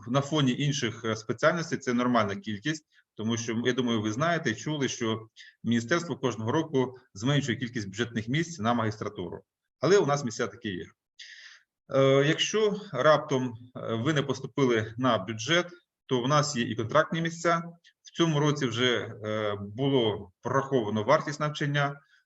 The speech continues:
е, підняли по всьому університету, знову ж таки, інфляція, інші процеси. І, е, рік навчання на контракті в,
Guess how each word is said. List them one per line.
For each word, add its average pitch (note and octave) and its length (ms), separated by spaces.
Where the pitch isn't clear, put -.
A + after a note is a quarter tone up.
е, G#2 140
підняли C3 400
по A#2+ 100
всьому A2 320
університету, D#3 840
знову A#2+ 160
ж A2+ 60
таки, A2+ 100
інфляція, D3 680
інші D3 280
процеси. B2+ 640
І, E3+ 240
е, A#2+ 600
рік D#3+ 340
навчання B2 520
на A2 160
контракті B2 520
в, G#2 120